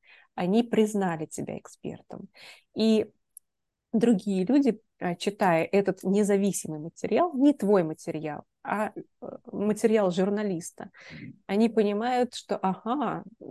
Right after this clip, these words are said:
ну, признанный эксперт, ну, я на кого подписан, а, ее публикует там-то и там-то,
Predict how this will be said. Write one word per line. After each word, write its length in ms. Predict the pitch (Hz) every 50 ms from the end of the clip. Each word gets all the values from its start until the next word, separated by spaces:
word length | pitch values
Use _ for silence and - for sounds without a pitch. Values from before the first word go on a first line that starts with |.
| 202 214
ну, 400 | - - 185 185 175 165 156 165 -
признанный 520 | - 220 233 226 226 262 262 254 254 262 285
эксперт, 540 | 277 - - _ - 196 208 220 196 - _ _ - _ _ -
ну, 140 | 196 175 175
я 100 | 185 214 226
на 180 | 233 233 -
кого 220 | 233 - 233 202 185
подписан, 760 | - 196 196 - - 208 180 165 - - - - - 190 _ _ _ _ -
а, 300 | - 170 165 165 160 - 190 220
ее 420 | 185 185 185 175 180 160 160 160 202 _ _ _ _ _ - - - - - - - - - - _
публикует 760 | - 202 185 214 220 269 269 - 226 202 185 170 165 - - _ -
там-то 400 | 185 226 262 277 269 - - 208
и 100 | 208 202
там-то, 560 | - - 175 160 156 160 165 - 165 160